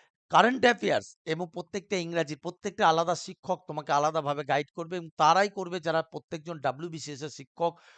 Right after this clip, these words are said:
উচ্চ লেভেলের শিক্ষক, ঠিক আছে? তো যারা মনে করছো যে "স্যার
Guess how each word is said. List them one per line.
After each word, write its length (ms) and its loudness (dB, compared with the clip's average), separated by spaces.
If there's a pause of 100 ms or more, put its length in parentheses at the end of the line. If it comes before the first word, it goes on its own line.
(140)
উচ্চ 300 -8
লেভেলের 500 2
শিক্ষক, 460 -4 (300)
ঠিক 160 0
আছে? 240 6
তো 160 -8
যারা 240 6
মনে 240 -4
করছো 300 -6
যে 120 -10
"স্যার 220 4